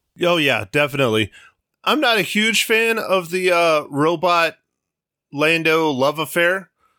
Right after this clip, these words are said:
but they did tell us before the movie came out that Lando is a pansexual, and you can see that definitely with his love interest with the robot, because clearly he love her, loves her, especially towards the end when he goes out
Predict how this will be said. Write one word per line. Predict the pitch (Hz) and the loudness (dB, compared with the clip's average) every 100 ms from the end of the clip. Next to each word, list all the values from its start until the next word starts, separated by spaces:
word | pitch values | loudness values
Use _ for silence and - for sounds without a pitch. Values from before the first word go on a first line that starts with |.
| _ _ _ _ _ | _ _ _ _ _
but | 160 160 151 | -2 -2 0
they | 160 | -2
did | 131 185 196 | 0 -2 -2
tell | 185 180 | -2 2
us | 180 196 - - _ _ _ _ _ | 2 0 -4 -8 _ _ _ _ _
before | 156 151 - 160 170 | -4 -4 -2 0 0
the | 165 | 0
movie | 147 156 165 | -2 0 -2
came | - 180 170 | -2 -2 0
out | 165 160 151 | 0 -2 -2
that | 151 135 | -2 0
Lando | 131 147 151 151 156 | 0 0 0 0 0
is | 151 147 156 | 0 0 0
a | 160 | 0
pansexual, | 123 147 151 165 - 147 135 - 147 175 _ _ _ _ _ _ _ _ - | -2 -4 -4 -6 -2 -2 0 0 0 -2 _ _ _ _ _ _ _ _ -2
and | 156 | 0
you | 156 175 | 0 -2
can | 160 | -2
see | 147 - 202 | -2 0 0
that | 202 180 143 | 0 0 -2
definitely | 147 170 196 180 | -2 -2 -2 -2
with | 170 160 | 0 -2
his | 156 160 143 | -2 -2 -2
love | 139 143 160 156 | -2 -2 -2 -2
interest | 160 170 151 | -2 -2 -2
with | 143 143 | -2 -2
the | 131 | 0
robot, | 127 147 135 117 | 2 2 0 -2
because | 127 156 | -2 -2
clearly | 117 - 214 196 | -2 -2 0 0
he | 165 151 | 0 0
love | 131 151 120 | 2 0 0
her, | 104 107 - | -6 -10 -2
loves | 156 165 - | 0 0 -2
her, | 107 98 110 - - _ _ _ | -2 -2 -2 -10 -20 _ _ _
especially | - - 170 196 | -4 0 0 -2
towards | 165 165 | -2 0
the | 151 151 | 0 2
end | 139 131 | 2 0
when | 139 | -2
he | |
goes | 131 151 151 135 | 0 0 0 2
out | 143 139 131 | 2 2 0